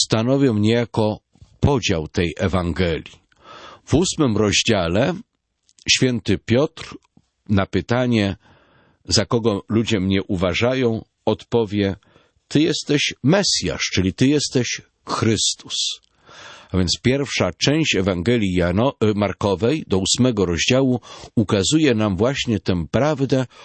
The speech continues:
o Jezusie jako Mesjaszu. Z kolei dopełnienie,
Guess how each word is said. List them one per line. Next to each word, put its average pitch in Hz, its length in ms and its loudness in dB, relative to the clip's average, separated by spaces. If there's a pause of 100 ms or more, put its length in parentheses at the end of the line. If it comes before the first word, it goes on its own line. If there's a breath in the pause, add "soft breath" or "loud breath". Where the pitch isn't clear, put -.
(240 loud breath)
o 104 120 2
Jezusie 107 720 2
jako 101 500 -2 (180)
Mesjaszu. 90 840 -2 (1120 loud breath)
Z - 160 -2
kolei 107 520 0 (200)
dopełnienie, 104 1080 0